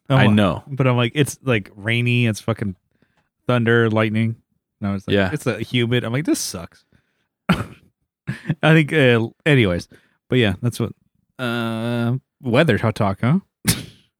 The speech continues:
Speaker 2: Yeah, it's great, great, great. Uh, let's talk about the weather here. No, so, um, yeah, I, um, hung out with my brother.
Speaker 1: Uh-huh. <laughs> Yeah.
Speaker 2: <laughs> Just kidding. Uh, no, it's, uh,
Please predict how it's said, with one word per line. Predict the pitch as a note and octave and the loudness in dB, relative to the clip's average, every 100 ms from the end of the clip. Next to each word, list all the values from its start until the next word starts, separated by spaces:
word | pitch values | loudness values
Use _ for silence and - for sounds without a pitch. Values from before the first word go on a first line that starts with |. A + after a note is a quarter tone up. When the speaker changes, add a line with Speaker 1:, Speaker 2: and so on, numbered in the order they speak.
| A2 | 2
Speaker 2:
Yeah, | C#3 F3 | 4 4
it's | G#2 - | 2 0
great, | - B2 F#3+ G#2+ | 2 4 4 2
great, | B2 F#3+ | 2 0
great. | C3+ A3+ G#2+ - | 2 0 0 2
Uh, | G#2+ G#2 G2+ - - _ - | 2 2 0 -4 -18 _ -2
let's | C#3+ | 0
talk | - | 2
about | D#3 | 4
the | C#3 | 4
weather | C#3 C#3 | 4 4
here. | F#3 E3 E2+ F#2 | 4 4 2 0
No, | A#2 A#2 G#2 | 2 2 2
so, | - B2 A2 | 4 4 6
um, | G#2+ G2+ G2+ _ - _ _ _ _ - | 4 2 -2 _ -20 _ _ _ _ 0
yeah, | F3 | 2
I, | A2 G#2+ | 4 6
um, | A2 G#2+ G#2 G2+ G#2+ - _ | 6 6 4 2 -2 -8 _
hung | - A2+ | 0 2
out | B2 C3+ | 4 4
with | C#3+ | 4
my | E3 | 2
brother. | C3 F#2+ A2+ F#3+ F3+ _ - | 2 2 4 2 -2 _ -4
Speaker 1:
Uh-huh. | - D3 D3 | 0 2 0
<laughs> | - | 2
Yeah. | F3 E3+ - - - - F3 | 2 2 0 0 -2 -2 -2
Speaker 2:
<laughs> | - | -4
Just | - - - | -6 -8 -10
kidding. | A#2 - _ _ _ _ - D3 D3 D3 A#2 | -12 -14 _ _ _ _ -4 -2 -2 -4 -4
Uh, | - A#2 A2 | 0 2 2
no, | G#2+ G#2 F#2 | 2 2 2
it's, | F#2 - | 0 -4
uh, | - | -8